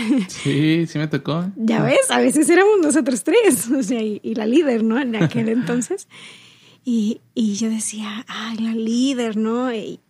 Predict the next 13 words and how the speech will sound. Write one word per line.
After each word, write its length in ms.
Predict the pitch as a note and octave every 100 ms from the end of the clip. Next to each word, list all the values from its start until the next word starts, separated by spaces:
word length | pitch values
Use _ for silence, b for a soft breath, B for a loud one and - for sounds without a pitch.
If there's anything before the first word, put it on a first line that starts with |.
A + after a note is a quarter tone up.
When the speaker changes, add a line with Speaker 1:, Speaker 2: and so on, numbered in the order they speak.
| -
Speaker 1:
uf, 260 | A3 D4+
la 180 | D4+ G#3
líder, 520 | G3 G#3 D4+ C#4+ G#3 G3+
¿no? 160 | A3
Ella, 400 | A3+ G#3+ A3+ A#3 - B B B -
este, 360 | F#3 - - -
trae 160 | - G#3
la 140 | A#3+
palabra 380 | A#3+ A3+ G#3+ A3+
de 140 | A#3 G#3+
Dios, 320 | G#3 A3+ B3
el 140 | B3
conocimiento." 920 | A#3 A#3 A3 A3 G#3 A3 A#3+ B3+ A#3+